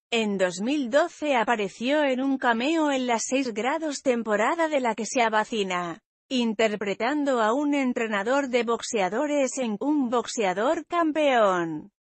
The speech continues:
Unos genes prodigiosos y un mini papuchi. En dos mil catorce hace aparición en Cuéntame cómo pasó en el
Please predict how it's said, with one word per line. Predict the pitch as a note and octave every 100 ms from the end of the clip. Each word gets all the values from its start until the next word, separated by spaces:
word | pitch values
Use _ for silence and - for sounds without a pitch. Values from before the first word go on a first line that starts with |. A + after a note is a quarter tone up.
| _ -
Unos | G#3+ A#3+ B3 B3 -
genes | A3 B3 B3+ A3+ -
prodigiosos | A3+ G3 E3+ - C4 F4+ D#4+ C#4+ A3
y | A3+
un | C4+ A3+
mini | C#4 D#4 D4
papuchi. | C4 A3+ B3+ A3+ - A3 G#3 -
En | G#3 G3
dos | F#3 F3+ F3+
mil | G3+ A3+ A3
catorce | G#3 G3+ C#4+ D#4 - A#3+
hace | A3+ C4 B3+ A#3
aparición | A3+ G#3 G#3 G3+ - A#3+ C#4+ C4
en | A3+
Cuéntame | G3+ C4 C#4+ C#4 C4+ B3+ B3+ C#4
cómo | - C4+ C#4 C4+
pasó | B3 A3 C#4+ D4+
en | C#4+ C4+
el | A#3 F#3+ E3+ C#3+ A2+